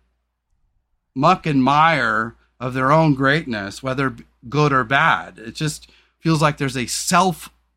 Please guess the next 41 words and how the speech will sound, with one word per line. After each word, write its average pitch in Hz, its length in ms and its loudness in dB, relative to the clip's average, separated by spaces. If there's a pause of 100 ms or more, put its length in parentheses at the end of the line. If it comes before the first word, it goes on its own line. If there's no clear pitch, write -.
(180)
selfishness 117 840 -4
that, 120 380 0 (520)
a 135 120 -6
self-, 160 420 0
a 139 140 -8
se-, - 240 -8
a 151 360 -10
self-centrism 156 840 -2
that, 117 220 0 (400)
that 135 160 -6
just - 320 -8
never 127 240 -8
goes 135 260 -4
away. 160 420 -2
And, 120 240 -4
um, 117 360 0 (200)
I, 143 140 -10 (200)
I 120 80 -2
hate 135 200 -8
saying 226 340 -2
that 165 360 -2
because 147 300 -4
I 143 80 0
don't 151 200 -2
think 170 160 -4
he's 139 120 -4
a 123 60 -4
bad 127 280 0
person, 208 580 -4 (480)
but 170 180 -4
there's 190 160 0
a 196 60 -2
lot 214 360 0
of 190 80 0
people 151 280 -4
like 110 240 -2
that 107 200 -6
nowadays 104 400 -4
that 131 140 -12
just 196 360 -4 (140)
don't 147 300 0